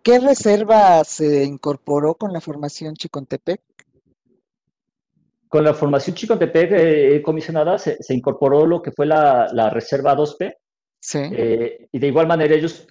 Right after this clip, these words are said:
Speaker 2: cuentan con, con, eh, bueno, esta formación cuenta con reserva tres P también.
Speaker 1: Sí. Y,
Speaker 2: Sí.
Speaker 1: y, y se van a ir sobre la reserva dos P, decías, ¿no?
Speaker 2: Sí, comisionada, eh, se van a ir sobre la reserva dos P y, eh, pues una vez que comience el desarrollo,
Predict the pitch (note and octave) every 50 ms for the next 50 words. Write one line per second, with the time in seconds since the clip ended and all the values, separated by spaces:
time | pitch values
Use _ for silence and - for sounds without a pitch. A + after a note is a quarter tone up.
0 | _ _ - D3+ D3 C#3 D#3 D3 - C3+ A#2 A#2 G#2+ - - A#2 A2+ A2+ A#2 A2+
1 | B2 A#2 A#2 - B2+ C3+ D3 C#3+ C#3 C#3 - E3 - - B2+ A#2 A2+ - C#3+ -
2 | D3 B2+ D3 - - - - A2 A2 - - C#3 B2 A#2+ - C3+ C3 C3 - -
3 | - C#3 C#3 - - _ _ _ _ _ _ - G#2+ - - A2 B2+ B2+ C#3+ C3+
4 | B2+ - _ _ _ _ _ _ _ _ _ _ _ - D3+ B2 D3 D#3+ D#3 -
5 | D#3 C#3+ - - - E3+ E3 D#3+ F3 F3+ F#3 F#3+ F3+ F3 F3+ E3+ F3+ - - F#3
6 | D#3+ D3+ D3+ C#3 C#3 C3 C3 C#3+ - - D#3+ D#3+ D#3+ E3+ D#3+ D#3 D3 D3+ D#3 -
7 | - - - E3+ E3 D#3+ D#3 D3+ - - E3 D3 C3+ C3 C3+ C3+ - D3+ F3+ A#3+
8 | C#4 - _ _ _ _ _ _ _ _ _ _ _ _ _ _ - - F#3 E3
9 | D3 C3+ C3 B2 B2+ B2+ C3 B2+ B2+ C3 B2+ B2+ C#3+ C#3 - C#3+ C#3 D#3 F3 E3
10 | - F3 E3 C#3+ B2+ A#2 - - D3+ C#3+ D#3 D#3 D3+ D3+ - - F3 F#3+ G#3 -
11 | - D3+ C#3 D#3+ F3 F3+ F#3 - C3 B2 A#2 A2+ A2+ A2+ A#2+ A#2 - B2+ - D#3
12 | D#3+ D3+ D3+ D3 - E3 C#3+ B2+ - A#2 A#2+ C3 C#3 C#3 D3+ D3 C#3+ C#3 - -
13 | C3 D3 D3+ E3+ E3+ -